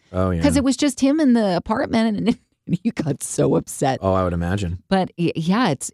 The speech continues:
Speaker 2: I think you go through a desperate time in your life and you start to kinda hold on to things instead of, "I need to be holding on to Jesus
Speaker 1: Yeah.
Speaker 2: 'cause he's my provision."
Speaker 1: Yeah, that's the thing is, and, and that can go with status too. You know,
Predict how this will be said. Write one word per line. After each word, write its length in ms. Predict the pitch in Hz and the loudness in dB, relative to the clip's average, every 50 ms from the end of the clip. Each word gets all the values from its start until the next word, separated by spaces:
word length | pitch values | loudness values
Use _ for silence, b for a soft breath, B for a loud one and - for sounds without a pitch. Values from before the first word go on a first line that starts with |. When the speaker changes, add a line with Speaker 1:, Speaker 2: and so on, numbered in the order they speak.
| - | -6
Speaker 2:
I 120 | 139 135 151 | -4 -4 -4
think 320 | 151 - - 190 185 - | -2 0 0 0 0 2
you 120 | 180 170 135 131 | 0 -2 0 0
go 180 | - 170 170 175 | 0 0 0 0
through 380 | 170 - - 180 185 170 165 - - | -4 -6 -4 -2 0 2 2 0 0
a 60 | 147 | -2
desperate 420 | 131 - 147 151 - - - - | -2 -2 -2 -2 -2 -6 -8 -10
time 460 | - - - 175 170 170 175 170 165 | -10 -10 -8 -6 -4 -2 0 0 -2
in 160 | 156 - 147 135 | 0 0 0 2
your 140 | 131 127 | 2 0
life 280 | 127 156 170 190 180 - - - | 0 0 0 0 -2 -4 -4 -2
and 120 | 151 143 | -2 0
you 120 | 135 147 | 0 -2
start 280 | 147 - - 151 139 - | -2 -2 -2 -4 -4 -4
to 80 | - 147 | -6 -8
kinda 260 | - - 160 143 131 | -4 -2 -2 0 -2
hold 280 | - - 160 170 156 | -2 -2 -2 0 0
on 200 | 143 143 175 202 | 0 0 0 0
to 80 | 190 170 | 0 -2
things 300 | - - 139 135 135 - | -2 -2 -2 -2 0 -2
instead 280 | 160 - - - 240 262 | -4 -2 0 2 2 2
of, 80 | 247 b b b b b b - | 0 b b b b b b 0
"I 60 | 196 | 2
need 140 | 214 240 277 | 4 4 4
to 60 | 247 | 4
be 100 | 185 214 | 2 2
holding 340 | 185 185 208 214 185 180 180 | 2 2 2 2 2 0 0
on 200 | 170 180 185 175 | 0 2 2 2
to 60 | 151 131 | 0 0
Jesus 560 | 147 180 240 339 453 269 - - - - - _ _ _ _ - | 2 2 2 4 4 2 0 -2 -4 -12 -18 _ _ _ _ 2
Speaker 1:
Yeah. 160 | 117 - 107 | 2 4 4
Speaker 2:
'cause 160 | 247 226 - | 4 4 4
he's 180 | 240 269 320 - | 2 2 2 2
my 140 | 277 240 | 2 0
provision." 640 | 226 - 190 185 226 294 277 208 185 165 156 160 202 - _ _ _ _ _ b b b b b b b | 2 0 0 2 2 2 2 2 2 2 2 0 0 -2 _ _ _ _ _ b b b b b b b
Speaker 1:
Yeah, 140 | - 226 214 180 | 2 4 4 4
that's 240 | 185 208 208 - - | 4 2 2 0 0
the 80 | 180 147 | -2 0
thing 260 | - 180 185 170 147 | 2 2 2 4 4
is, 240 | 131 117 110 104 - - | 2 2 2 0 0 0
and, 220 | 123 120 113 107 107 | 0 2 2 2 0
and 120 | 113 139 151 | 0 2 2
that 120 | 160 156 | 2 2
can 100 | - 156 135 | 2 2 2
go 100 | 131 123 | 4 4
with 100 | 113 104 | 2 2
status 480 | - - - 143 139 143 123 104 - | 0 0 2 2 4 2 2 0 -2
too. 280 | - - - 147 131 110 | -2 0 2 4 4 4
You 100 | 107 107 | 4 2
know, 140 | 110 110 101 | 2 0 -2